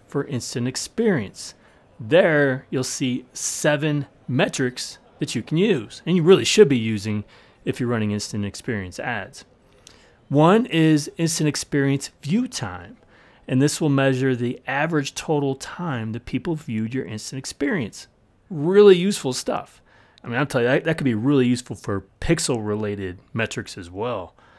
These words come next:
Uh, instant experience view percentage, same thing, really helpful stuff. This is the average percentage of an instant experience that people saw. So if it's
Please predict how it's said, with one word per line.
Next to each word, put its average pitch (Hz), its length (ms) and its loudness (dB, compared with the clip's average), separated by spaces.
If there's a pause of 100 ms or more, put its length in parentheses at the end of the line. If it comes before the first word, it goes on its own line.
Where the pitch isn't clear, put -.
(440)
Uh, 127 200 0
instant 170 340 4
experience 165 640 0
view 123 320 0
percentage, 185 480 -2
same - 500 -8
thing, 156 300 -8
really 190 420 -4
helpful 107 460 -8
stuff. - 680 -8
This - 140 -4
is 131 80 -4
the - 260 -6
average 156 420 0
percentage 131 800 -2
of 120 180 -8
an 131 80 -4
instant 135 380 -6
experience 107 840 -6
that - 140 -16
people 113 260 -6
saw. 101 400 -2
So 107 240 -6
if 98 140 -12
it's - 260 -18